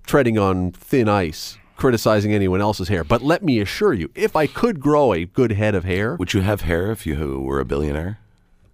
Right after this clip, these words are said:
Speaker 1: Would I have had some sort of weird transplant or
Speaker 2: I
Speaker 1: odd chemical sprinkled on my head or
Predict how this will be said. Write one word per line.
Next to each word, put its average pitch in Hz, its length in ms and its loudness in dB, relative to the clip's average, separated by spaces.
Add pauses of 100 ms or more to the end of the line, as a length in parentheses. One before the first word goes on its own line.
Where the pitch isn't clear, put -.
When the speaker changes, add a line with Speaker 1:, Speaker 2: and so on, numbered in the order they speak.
(460)
Speaker 1:
Would 107 300 0
I 104 140 2
have 101 180 -2
had 107 220 -2
some 113 180 0
sort 110 220 0
of 92 240 -6
weird 110 420 -2
transplant 120 880 -2
or 95 380 0
Speaker 2:
I - 100 -2
Speaker 1:
odd 113 260 2
chemical 131 480 0
sprinkled 127 520 0
on 120 200 2
my 117 180 4
head 117 380 2
or 92 440 0